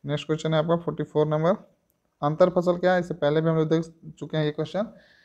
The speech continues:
या निश्चित पंक्ति पैटर्न में दो या दो से अधिक फसलों की वृद्धि कर रहा है। नेक्स्ट क्वेश्चन आपका फ़ोर्टी, फ़ोर्टी फ़ाइव, कौशल किस फसल की उन्नत प्रजाति है? तो ध्यान रखिएगा इसका सही जवाब होगा आपका मूंगफली।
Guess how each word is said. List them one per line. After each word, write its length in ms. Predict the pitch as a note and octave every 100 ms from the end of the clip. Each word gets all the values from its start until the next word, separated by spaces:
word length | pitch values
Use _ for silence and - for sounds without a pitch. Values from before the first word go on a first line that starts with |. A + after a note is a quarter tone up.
| _ _
या 80 | D3
निश्चित 400 | D3+ D3+ G#3+ G#3+
पंक्ति 320 | E3 E3 E3+
पैटर्न 340 | G#3 D#3 D3+ D#3
में 360 | D3+ D3 C#3+
दो 180 | C3+ E3+
या 420 | F3 C#3+ C#3 - -
दो 280 | B2+ D3+ F#3+
से 200 | F#3+ E3
अधिक 420 | C#3+ C3+ E3+ -
फसलों 300 | C3+ D#3+ F3
की 200 | F3 G#3+
वृद्धि 540 | A#3+ C#3 C#3 C#3 D#3
कर 220 | D#3 C3
रहा 200 | A#2+ A#2
है। 200 | A#2+ - _ _ _ _ _ _ _ _ _ _ _ _ _ _ C#3+
नेक्स्ट 200 | D3+ -
क्वेश्चन 260 | E3+ F3
आपका 220 | F3 F3
फ़ोर्टी, 600 | F3+ D#3+ D3+ - D3+ D3 C#3+ C3+ C3+ C3+
फ़ोर्टी 240 | - C3+
फ़ाइव, 260 | - D3+ F3+ A3 - _ _ _ _ _ _ _ _ _ _ _ _ _ _ _ _ _ _ _ _ -
कौशल 420 | D3+ D3+ A3 A#3+ A#3+ - _ _ _
किस 240 | B3+ A#3
फसल 260 | G3+ F#3 G3
की 380 | G3 G3+ A3 -
उन्नत 240 | E3 F3
प्रजाति 520 | F#3+ E3 C#3+ C3 C3 D#3
है? 200 | B2+ A#2
तो 180 | -
ध्यान 220 | B2 C#3 D#3
रखिएगा 240 | - D#3+
इसका 140 | D#3+
सही 180 | D#3+ D3+
जवाब 240 | D3 D3 D3
होगा 140 | D3+
आपका 200 | D3 F#3
मूंगफली। 600 | E3 D#3+ D3+ A#2 B2 B2